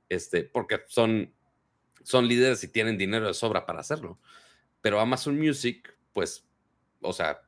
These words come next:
quieras o no, pues no, no figura tanto en el ranking de, de usuarios de música. Este, y ya, e-, esa fue su postura de, "Güey,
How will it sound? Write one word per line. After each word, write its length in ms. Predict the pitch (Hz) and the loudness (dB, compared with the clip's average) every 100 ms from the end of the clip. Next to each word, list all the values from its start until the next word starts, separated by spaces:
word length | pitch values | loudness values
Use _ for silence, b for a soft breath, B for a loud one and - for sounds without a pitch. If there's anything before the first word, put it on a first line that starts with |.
| - | -4
quieras 320 | 95 104 - | 0 0 -2
o 60 | |
no, 260 | 131 107 110 | -2 -2 -2
pues 140 | 117 | -2
no, 320 | 95 95 90 85 | 0 0 0 -2
no 180 | 104 98 | -2 -2
figura 480 | - 95 101 98 - | -2 -2 0 0 0
tanto 300 | 95 82 104 | -2 -2 -4
en 80 | |
el 120 | 90 82 | -2 -2
ranking 420 | 85 78 92 92 | -4 -4 -2 0
de, 360 | 82 78 76 _ b b b b | 0 -2 -6 _ b b b b
de 140 | 98 | 2
usuarios 380 | 101 - 101 110 | 4 4 2 4
de 80 | 139 | 2
música. 400 | 208 143 - - _ b b _ _ - | 0 -2 -8 -14 _ b b _ _ -2
Este, 1120 | 92 90 87 82 - 90 87 80 80 78 - _ _ _ _ _ _ _ - _ _ _ | 0 2 0 -2 -2 2 4 4 2 -2 -8 _ _ _ _ _ _ _ -20 _ _ _
y 400 | - 95 92 92 | -2 2 4 2
ya, 160 | 90 104 | 4 6
e-, 220 | 127 139 | 8 8
esa 140 | 147 156 | 10 8
fue 140 | 143 | 8
su 100 | 147 | 4
postura 360 | 117 101 123 110 | 2 2 6 8
de, 160 | 107 | 8
"Güey, 320 | 104 131 139 | 8 6 4